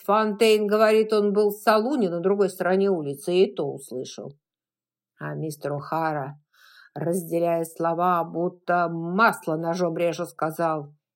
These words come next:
«И вы что же думаете, что О'Хара и старый пойдет той же грязной дорогой, что и какой-то чертов оранжист,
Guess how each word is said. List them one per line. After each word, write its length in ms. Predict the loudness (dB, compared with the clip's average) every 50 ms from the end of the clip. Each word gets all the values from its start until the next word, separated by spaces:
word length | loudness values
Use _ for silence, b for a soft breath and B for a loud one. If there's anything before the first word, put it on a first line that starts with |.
| _ _ _ _ _ _ _ -6
«И 240 | -2 0 0 0
вы 320 | 0 2 2 4 4 4 4
что 680 | 2 -2 -10 -14 -18 _ _ _ 6 6 6 6 6
же 300 | 2 0 -2 0 2 2
думаете, 920 | 2 0 2 4 4 4 4 2 0 -4 -4 -2 -2 -2 -4 -4 -4 -6 -6
что 500 | -6 -6 -10 0 4 4 4 4 2 0 2
О'Хара 840 | 4 4 4 2 -4 0 4 8 8 10 10 8 6 4 2 0 0
и 220 | -2 0 -2 -2
старый 1000 | -2 -2 -8 -16 -20 _ 6 8 8 8 8 6 4 0 -2 -2 -4 -4 -6 -10 -14 B B B B B B B _
пойдет 800 | 4 6 6 6 6 4 4 4 6 6 6 4 0 -8 _ _
той 360 | 6 8 8 8 8 6 4
же 220 | 4 2 2 2 2
грязной 800 | 4 4 4 6 6 6 6 4 4 2 2 2 4 4 4
дорогой, 840 | 4 4 4 4 4 4 4 4 4 4 4 4 6 6 6 4 2 B B B B
что 340 | -12 -12 -10 0 2 4 6
и 160 | 6 6 4
какой-то 880 | 4 0 0 0 0 _ 4 6 6 6 6 4 -2 _ 2 2 2
чертов 760 | 2 -2 -8 -6 2 4 6 6 6 4 2 0 0 0 2 2
оранжист, 1080 | 2 4 4 2 2 0 -2 -2 2 4 4 6 6 4 2 -2 -6 -16 -18 -20 -20